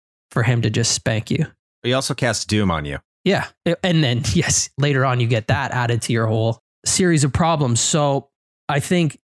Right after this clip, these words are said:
Speaker 1: you know, the gameplay in a lot of ways is trying to tell you everything it has to say and how it wants you to play. Like, the Eidolons do this every time they come in. They're trying to tell you, like,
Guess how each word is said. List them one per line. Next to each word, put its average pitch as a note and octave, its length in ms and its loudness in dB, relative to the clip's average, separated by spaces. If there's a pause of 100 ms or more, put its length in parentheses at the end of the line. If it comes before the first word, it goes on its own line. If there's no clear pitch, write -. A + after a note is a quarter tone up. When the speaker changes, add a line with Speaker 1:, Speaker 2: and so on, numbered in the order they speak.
(120)
Speaker 1:
you D#3+ 100 2
know, C3 160 2
the C3 120 0
gameplay D3+ 760 0 (560)
in E3+ 140 2
a C#3 80 2
lot C#3+ 240 2
of F3 80 0
ways D3+ 260 2
is C3+ 100 0
trying D3+ 200 0
to C3 80 0
tell C3+ 260 0
you D3 160 2
everything C#3 500 0
it F2+ 60 -4
has C3+ 360 -4
to C3+ 100 -2
say C3 300 0
and C3 80 -2
how C3 240 0
it B2 60 -2
wants B2+ 260 0
you D3 60 0
to B2+ 60 2
play. B2+ 320 0
Like, C3 160 0
the C#3+ 120 0
Eidolons C3 560 0
do D3+ 120 0
this C#3+ 160 0
every C#3 180 2
time C#3 200 0
they C#3 100 2
come C3+ 240 0
in. C#3 240 2 (360)
They're D3 160 2
trying C#3+ 260 0
to C3 60 0
tell C3 260 0
you, C#3 140 2
like, B2 280 0